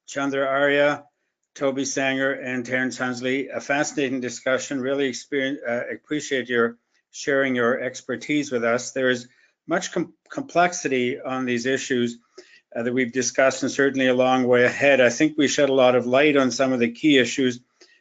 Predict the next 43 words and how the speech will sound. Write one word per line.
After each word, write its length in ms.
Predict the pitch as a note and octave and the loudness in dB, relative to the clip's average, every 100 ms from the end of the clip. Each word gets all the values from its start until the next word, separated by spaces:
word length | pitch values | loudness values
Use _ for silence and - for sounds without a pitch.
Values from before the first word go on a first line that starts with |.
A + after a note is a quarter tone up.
| _ - | _ -2
that 240 | C3 A#2 | 0 0
require 500 | B2 - C3+ C3+ C3+ | -6 -2 4 6 6
attention 720 | C3 - C3+ B2 C3+ B2 A#2 _ _ _ | 2 0 -2 0 0 0 -2 _ _ _
in 120 | A#2 | -2
the 80 | B2 | 2
months 300 | A#2+ B2+ A#2+ | 4 2 2
ahead. 360 | B2+ B2 B2 A#2 | 2 4 2 2
So 160 | B2 | 0
thanks 340 | A2 D3+ D3+ D3 | 2 2 0 2
so 120 | C#3 | 2
much. 400 | C#3 A2 - - _ - - _ | 4 2 -2 -12 _ -20 -20 _
Uh, 260 | C3+ C#3 D#3 | 2 2 2
I 80 | C#3+ | 0
just 180 | F3 - | 0 4
want 160 | F3+ | 4
to 40 | E3 | 4
tell 180 | F3+ | 4
the 120 | E3+ D#3+ | 6 8
audience 360 | D#3 E3+ E3+ | 6 4 2
there 100 | D3+ | 2
are 40 | C3+ | 2
several 340 | E3 D#3+ D#3+ | 0 2 2
more, 520 | D3+ D3+ D#3 D#3+ C#3+ - | 4 4 6 6 4 -2
uh, 140 | C3+ B2 | -6 -4
webinars 640 | C3 C#3+ D3+ C#3+ C#3+ C3 | -2 -2 0 0 0 -2
in 100 | B2+ | -4
the, 160 | A#2+ A#2+ - | -4 -6 -6
in 140 | A#2+ | -8
the 80 | A#2+ | -6
weeks 360 | A#2+ C3+ C#3 B2+ | -4 -4 -4 -6
ahead. 460 | A2+ C3 D3 F3 - _ _ _ _ - | -2 2 2 0 -8 _ _ _ _ -2
Um, 360 | A#2+ B2 B2+ - | 0 0 -2 -6
some 280 | - D3+ D#3 | -6 0 2
of 80 | D#3 | 4
them, 320 | D#3+ D#3 D#3 - - | 2 2 0 -6 -6
as, 240 | C3+ C3 A#2 | -4 -4 -6
as 340 | C#3 C3+ A#2+ | -2 -2 -2
today's, 520 | - B2+ C3+ C#3+ A#2+ | -6 -2 0 -2 -4
deal 280 | A#2+ C3+ C3+ | -6 -2 -2
with, 360 | B2+ B2+ - B2+ | 0 -2 -4 -2
uh, 160 | A#2 A#2+ | -2 0
issues 380 | C3 - C3 A#2 | -4 -4 -6 -2
that 220 | A#2+ A#2+ | 0 0